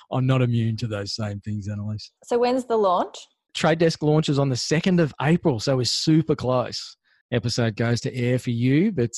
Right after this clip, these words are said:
Speaker 1: uh, yeah, yeah, so very close.
Speaker 2: Exciting. At least there's an end in sight. You know, it's okay to do the hours, I think, if you, you know, it's to pull off the project.
Speaker 1: Yeah,
Speaker 2: Whatever.
Speaker 1: except we've already planned the next product.
Speaker 2: <laughs>
Speaker 1: So there's
Speaker 2: All right,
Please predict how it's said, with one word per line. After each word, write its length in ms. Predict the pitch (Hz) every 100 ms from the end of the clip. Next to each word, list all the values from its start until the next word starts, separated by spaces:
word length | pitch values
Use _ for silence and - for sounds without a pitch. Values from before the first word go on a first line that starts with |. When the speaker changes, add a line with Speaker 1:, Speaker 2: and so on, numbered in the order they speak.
| -
Speaker 1:
uh, 480 | 117 110 110 110 104 _ _ _ _
yeah, 140 | 117 117
yeah, 240 | 113 113
so 400 | 104 - 110 104 98
very 240 | 113 117
close. 520 | - 110 98 - - - _ _
Speaker 2:
Exciting. 640 | - - 180 165 165 208 330
At 100 | -
least 220 | 233 311 -
there's 160 | 269
an 80 | 220
end 180 | 190 185
in 140 | 180
sight. 480 | - 151 156 269 311 -
You 80 | 196
know, 400 | 196 190 190 185 -
it's 140 | -
okay 260 | 233 - 208
to 80 |
do 140 | 202 202
the 80 | 165
hours, 360 | 175 175 175
I 100 | 156
think, 300 | 170 170 175
if 160 | 175 -
you, 220 | 170 -
you 120 | 240
know, 80 | 214
it's 260 | 175 302 -
to 120 | 240
pull 180 | 233 214
off 160 | 196 -
the 80 |
project. 560 | 180 180 165 160 156 - _ -
Speaker 1:
Yeah, 280 | 107 101 90
Speaker 2:
Whatever. 260 | - 170 156
Speaker 1:
except 220 | - 131
we've 120 | 131
already 220 | 135 143 135
planned 400 | - 127 117 110
the 60 |
next 340 | 101 104 - -
product. 520 | 120 107 87 - - -
Speaker 2:
<laughs> 20 | - - - - - _ _ - -
Speaker 1:
So 160 | - 151
there's 160 | 147 151
Speaker 2:
All 80 |
right, 80 | 175